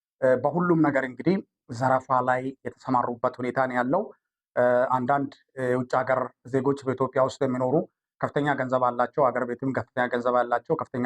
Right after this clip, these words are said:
ዶላር፣ እ፣ አላቸው የተባሉ ባለሀብቶችን፣ እ፣ መሬት እንሰጣቸዋለን፣ መኖሪያ ቤት፣ እ፣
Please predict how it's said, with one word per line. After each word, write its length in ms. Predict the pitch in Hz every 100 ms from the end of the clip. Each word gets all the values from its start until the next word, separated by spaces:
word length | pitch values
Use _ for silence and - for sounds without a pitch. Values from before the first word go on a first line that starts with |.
| 120
ዶላር፣ 320 | 120 123 123 - _ _ _
እ፣ 100 | 131 127 -
አላቸው 460 | 131 131 123 - 127
የተባሉ 360 | 131 123 123 123
ባለሀብቶችን፣ 720 | 120 120 120 117 143 139 202 226 _ _ _
እ፣ 80 | 127 123
መሬት 300 | 120 131 123
እንሰጣቸዋለን፣ 680 | 123 120 120 117 123 120 151
መኖሪያ 280 | 123 120 123
ቤት፣ 200 | 120 123
እ፣ 140 | 127